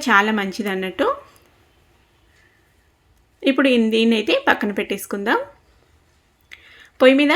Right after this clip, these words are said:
ప్యాన్ పెట్టేసుకొని, అందులోకి ఒక టేబుల్ స్పూన్ అంతా నూనె వేసేసుకొని, ఆవాలు, అలాగే జీలకర్ర కూడా వేసేసుకొని, కొద్దిగా ఫ్రై చేసుకొని, ఇందులోనే మినపప్పు, పచ్చిశనగపప్పు కూడా వేసుకుందాం.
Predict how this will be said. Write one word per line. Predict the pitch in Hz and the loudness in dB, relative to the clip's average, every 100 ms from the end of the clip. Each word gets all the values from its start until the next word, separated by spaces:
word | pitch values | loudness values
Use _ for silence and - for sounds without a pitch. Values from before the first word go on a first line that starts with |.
| 466 | 2
ప్యాన్ | 247 208 247 254 | 4 6 4 0
పెట్టేసుకొని, | 190 202 - 208 247 330 220 | -4 -6 -4 -2 -2 -2 -6
అందులోకి | 196 190 190 427 494 | -6 -6 -4 -2 -2
ఒక | 247 | -2
టేబుల్ | 220 202 208 | -2 -2 -4
స్పూన్ | - 208 | -4 -4
అంతా | 202 202 214 208 214 | -4 -4 -2 -2 -4
నూనె | 214 226 240 | -2 -2 -2
వేసేసుకొని, | 202 202 - - 196 196 196 - _ - - - 202 | -4 -6 -10 -8 -6 -6 -8 -12 _ -20 -14 2 4
ఆవాలు, | 208 220 202 190 196 - - | 4 2 -2 -4 -8 -10 -6
అలాగే | 196 185 427 571 - - 208 | -6 -2 -4 -4 -14 -10 -2
జీలకర్ర | 233 240 247 214 208 | 0 2 2 0 0
కూడా | 214 277 | -2 0
వేసేసుకొని, | 349 233 190 - 202 294 - - _ - - - | -2 -4 -8 -6 -4 -4 -4 -20 _ -20 -20 -2
కొద్దిగా | - 202 247 453 | -2 2 2 2
ఫ్రై | 320 208 | 0 0
చేసుకొని, | 208 202 - 214 214 - | -2 -2 -4 -4 -4 -4
ఇందులోనే | 202 196 202 208 523 - - - - 226 | -6 -6 -6 -2 -4 -4 -12 -12 -4 0
మినపప్పు, | 233 262 262 233 220 214 208 220 | 2 2 2 0 0 0 -2 -2
పచ్చిశనగపప్పు | 226 - 214 202 202 202 - | -4 -6 -6 -6 -8 -8 -4
కూడా | 214 403 | -2 0
వేసుకుందాం. | 285 233 - 185 185 | -2 -4 -6 -6 -6